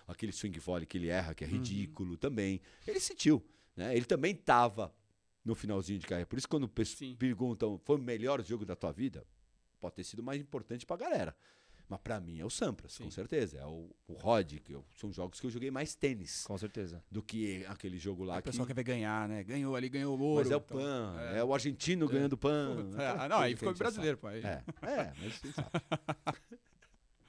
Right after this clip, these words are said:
Speaker 2: Boa. É.
Speaker 3: Tá bom, vamos chegar aqui rapidinho depois do, do Pan. É, voltando só nessa, ali no ponto,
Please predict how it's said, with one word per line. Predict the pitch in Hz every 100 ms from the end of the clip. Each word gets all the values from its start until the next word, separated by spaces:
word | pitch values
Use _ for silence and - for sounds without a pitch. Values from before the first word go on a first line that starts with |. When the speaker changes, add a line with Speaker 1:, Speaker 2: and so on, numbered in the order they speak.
| - - 165 113
Speaker 2:
Boa. | 120 107 104 _ _ _ _ _ - -
É. | 127 127 127 123 120 117 107 - _ _ _ -
Speaker 3:
Tá |
bom, | 135 127 104 -
vamos | 127 160 175
chegar | 180 139
aqui | 135 - 165 156 113 -
rapidinho | 117 123 104 107 98
depois | 107 113 110 95
do, | 107 107 107 104
do | 101
Pan. | 92 104 101 87 - _ _ _ _
É, | 110 113 110 113 113 110 110 _ -
voltando | 131 156 190 214
só | 196 196
nessa, | 214 202 208 180 160 143 - -
ali | 139 139
no | 156
ponto, | - 156 185 - 123